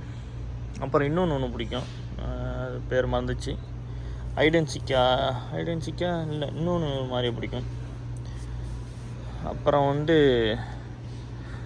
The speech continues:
வேஃபர் பிஸ்கட் பிடிக்கும், நப்பாட்டி வேஃபர் பிடிக்கும். அதெல்லாம் காணோம். அதெல்லாம் ஒரு பிராண்ட் வச்சு இல்லை. இதை பாருங்க, எல்லா பிஸ்கட்டும் இருக்கு. ஆனா நமக்கு பிடிச்ச ஃபிஃப்டி ஃபிஃப்டி தான் இல்ல. இதெல்லாம் வந்து சுமாரா தான் இருக்கும். ஆனா இது நல்லா இருக்கும் ஃப்ரெண்ட்ஸ்,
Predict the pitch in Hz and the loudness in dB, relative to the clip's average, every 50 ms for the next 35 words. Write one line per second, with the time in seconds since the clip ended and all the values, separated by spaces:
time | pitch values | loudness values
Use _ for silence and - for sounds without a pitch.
0 | - - - - - - - 135 156 185 185 - 175 156 143 - - - 135 127 | -10 -10 -10 -10 -8 2 8 10 10 10 10 8 6 4 4 0 -2 -2 -2 0
1 | 123 120 120 120 127 120 123 123 - 165 160 151 139 131 131 135 123 147 127 117 | 0 -2 0 0 4 4 6 8 8 8 8 8 8 8 8 8 8 4 2 2
2 | 117 113 104 90 104 113 127 - 123 - - - - 135 147 156 156 147 139 135 | 0 -2 -2 0 0 -2 -2 -2 -4 -4 -4 -2 0 2 2 2 4 4 4 4
3 | 135 127 - - - - - - - - - - - - - - 120 127 139 139 | 4 2 0 -2 -6 -8 -8 -8 -8 -10 -10 -10 -12 -10 -8 -4 0 4 4 6
4 | 135 131 127 - 131 135 131 131 135 139 135 127 120 123 120 120 117 123 120 123 | 6 6 6 4 6 6 6 8 8 6 4 4 2 0 0 2 2 4 6 6
5 | 127 143 147 139 120 123 135 143 143 127 117 - 139 156 147 139 123 120 113 120 | 6 6 6 2 2 6 8 8 8 8 6 2 2 6 6 6 6 6 4 0
6 | - - - - - - - - - - - - - - - - - 123 135 135 | 0 0 -4 -8 -10 -10 -10 -10 -10 -10 -10 -10 -10 -10 -6 -4 0 2 4 4
7 | 127 127 120 123 139 147 135 - 147 143 139 139 143 160 151 120 135 123 - 147 | 6 4 4 4 4 2 0 -2 -4 -2 -2 2 2 2 2 2 0 0 0 0
8 | 143 143 131 117 127 123 123 123 120 123 127 - 139 - - - - - - - | 0 0 0 0 2 4 4 4 4 4 2 0 0 0 -4 -8 -6 -6 -6 -6
9 | - - - - - - - - - - - - - - - - 151 156 185 190 | -4 -6 -6 -6 -8 -8 -8 -8 -8 -8 -8 -8 -8 -6 2 4 6 8 10 10
10 | 185 180 180 180 160 165 165 175 170 165 165 160 160 160 147 131 139 151 170 165 | 10 10 8 6 4 6 10 12 12 12 12 12 12 10 10 8 8 8 8 8
11 | 170 170 160 185 190 214 208 196 190 190 185 175 156 143 135 131 127 123 127 - | 6 6 6 8 8 10 10 12 12 12 12 12 10 4 4 6 4 4 4 0